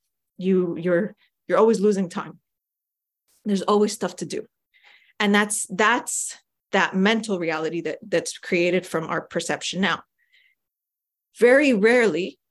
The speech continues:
you'll find some people in a cyclical time perception. This might go to Doctor Barr, you're saying you're in at, at the farm, <laughs> right? So farm, you're a bit more in tune with nature. You might start getting that balancing effect of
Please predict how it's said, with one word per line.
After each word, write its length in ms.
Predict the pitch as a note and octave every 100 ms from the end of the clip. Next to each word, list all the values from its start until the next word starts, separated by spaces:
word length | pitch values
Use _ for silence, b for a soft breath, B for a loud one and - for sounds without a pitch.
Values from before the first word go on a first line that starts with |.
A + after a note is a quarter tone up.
| _
you'll 140 | A#3 B3
find 300 | B3 B3 A#3+
some 200 | A#3+ A3
people 400 | A3 A3+ A3+ -
in 140 | F#3+
a 80 | F3+
cyclical 560 | - B3+ B3+ F#3+ E3+
time 260 | E3 E3+ E3
perception. 540 | E3+ D#3+ D3+ D#3 G3+
This 180 | F#3+ F#3+
might 160 | G3 F3
go 180 | F3 F3
to 200 | F3 E3
Doctor 360 | E3 D#3+ -
Barr, 200 | D#3 E3
you're 120 | D#3+
saying 260 | D#3+ D#3 D#3+
you're 120 | D3+
in 140 | C3+ B2+
at, 160 | -
at 100 | -
the 60 | -
farm, 400 | - C4 - F3+ -
<laughs> 360 | F#3+ F#3 F3+ -
right? 260 | F3+ F#3+
So 300 | - E3+ E3 B B B _
farm, 440 | - B3 C4 C4
you're 220 | A#3 G3+ F3
a 80 | F3
bit 200 | G#3+ G#3+
more 180 | G#3
in 80 | G#3
tune 260 | F#3+ G3+ G3
with 100 | E3+
nature. 500 | E3+ E3+ F#3+ F#3+ F#3+ b b _
You 160 | G#3 A3
might 420 | A3 G#3+ A#3 A#3+
start 380 | - A#3+ G#3 E3
getting 460 | F#3+ F3+ D#3+ F#3+ - _ _ -
that 420 | F3 F#3 D#3+ E3+
balancing 540 | F3+ F3+ F#3 - F3
effect 540 | E3 - D#3 D3+ - - -
of 380 | D#3+ D#3 -